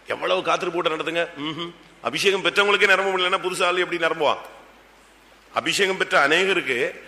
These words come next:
காத்திருப்பு கூட்டம் நம்ம வச்சோம். எத்தனை பேருக்கு அபிஷேகத்துல நிரம்ப முடிஞ்சது? காரணம் அவங்களுடைய ஸ்திரீ, அவங்களுடைய நெற்றி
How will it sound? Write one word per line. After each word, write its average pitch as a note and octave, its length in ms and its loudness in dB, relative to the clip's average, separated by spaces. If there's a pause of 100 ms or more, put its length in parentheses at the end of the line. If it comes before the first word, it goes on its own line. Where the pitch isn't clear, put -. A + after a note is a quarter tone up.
(600)
காத்திருப்பு F#3 460 2
கூட்டம் F#3 160 -2
நம்ம E3 140 0
வச்சோம். D#3 260 0 (920)
எத்தனை F#3+ 280 4
பேருக்கு F#3 160 2
அபிஷேகத்துல F3+ 320 2
நிரம்ப G3 220 4
முடிஞ்சது? E3+ 420 -2 (760)
காரணம் D#3 600 0 (240)
அவங்களுடைய C3+ 320 0
ஸ்திரீ, C#3+ 400 -6
அவங்களுடைய B2 320 -2
நெற்றி D3 540 -4